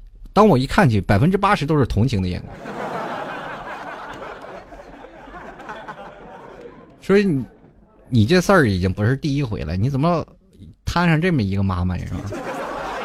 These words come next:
然后我妈妈也比较倔的一个人，比较好强的一个人，她总认为自己是对的嘛，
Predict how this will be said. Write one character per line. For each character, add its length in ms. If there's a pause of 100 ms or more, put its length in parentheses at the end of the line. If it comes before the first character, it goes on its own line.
(140)
然 80
后 60
我 100
妈 160
妈 100
也 140
比 120
较 120
倔 240
的 60
一 100
个 60
人， 140
比 80
较 80
好 180
强 180
的 80
一 60
个 60
人， 160
她 100
总 240
认 180
为 260
自 180
己 120
是 120
对 240
的 100
嘛， 80